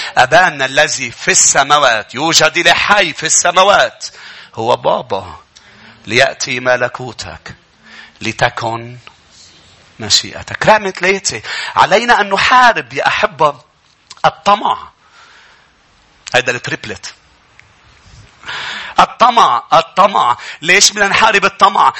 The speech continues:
لأنه إذا بتحب المال، اسمعوني يا شعب الرب، إذا بتحب المال والأمور المادية، أصلًا مفروض ما بتقدر تجي للمسيح. خلينا نعتبر جيت للرب وأنت بتحب المال. الغني لما إجا للرب ترك، تر-،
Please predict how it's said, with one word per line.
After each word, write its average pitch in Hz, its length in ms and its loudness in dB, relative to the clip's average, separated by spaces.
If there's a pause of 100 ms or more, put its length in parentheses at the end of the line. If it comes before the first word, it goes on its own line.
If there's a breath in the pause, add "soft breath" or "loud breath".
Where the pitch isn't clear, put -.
(120)
لأنه 196 280 2
إذا 185 160 2
بتحب 240 440 -2
المال، 226 340 2
اسمعوني 175 540 2
يا 123 60 -4
شعب 117 280 0
الرب، 113 260 -2 (320 loud breath)
إذا 202 160 4
بتحب - 460 -4
المال 240 380 2
والأمور 196 360 -2
المادية، 165 640 -4 (180)
أصلًا 190 280 2
مفروض 165 500 -4
ما 156 100 0
بتقدر 147 340 -6
تجي 135 260 -2
للمسيح. 113 580 -2 (300 loud breath)
خلينا 262 220 4
نعتبر 220 500 -2
جيت 196 380 0
للرب 165 380 2
وأنت 165 280 -4
بتحب 151 460 -4
المال. 143 440 0 (340 loud breath)
الغني 175 460 0
لما 165 340 0
إجا 165 180 2
للرب 147 500 0
ترك، 180 640 0 (260)
تر-، 180 200 0